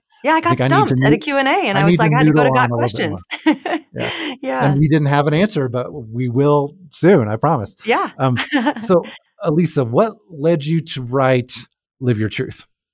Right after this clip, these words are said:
Speaker 1: Well, s-, when I was thinking about what was going to be the next book, um, you know, I was talking with my agent about it and the, and even with, uh, the publishing, uh, house. And a-, at first I was thinking, you know, maybe I'll do a more, 'cause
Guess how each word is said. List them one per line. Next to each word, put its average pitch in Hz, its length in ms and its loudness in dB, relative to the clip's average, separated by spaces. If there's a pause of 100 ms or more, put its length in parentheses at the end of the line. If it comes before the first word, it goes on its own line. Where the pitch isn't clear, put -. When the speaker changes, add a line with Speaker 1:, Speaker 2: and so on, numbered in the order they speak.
(260)
Speaker 1:
Well, 240 380 2
s-, - 680 -8 (260)
when 262 180 -2
I 330 80 2
was 427 120 0
thinking 302 280 -2
about 208 400 0
what 202 420 -2
was 190 220 -4
going 202 220 -4
to 180 60 -4
be 180 140 -4
the 175 80 -2
next 175 280 -4
book, 165 360 -4
um, 156 520 -6 (120)
you - 260 -10
know, 202 60 0
I 185 40 0
was 175 80 -6
talking 196 220 -4
with 170 140 -4
my 156 120 -4
agent 214 340 -2
about 190 280 0
it 185 120 0
and 160 200 -2
the, 147 240 -8 (120)
and 160 240 -8
even 160 320 -6
with, 156 280 -10
uh, 151 300 -6
the 170 80 -10
publishing, 180 800 -4
uh, 151 220 -4
house. 185 440 -2
And 160 200 -6 (600)
a-, - 180 -2
at 214 80 -6
first 349 420 -2
I 320 60 0
was 294 100 0
thinking, 247 600 -2
you 220 120 0
know, 214 60 2
maybe 226 280 0
I'll 214 100 2
do 208 240 -2
a 190 60 0
more, 185 580 -2
'cause 214 140 -8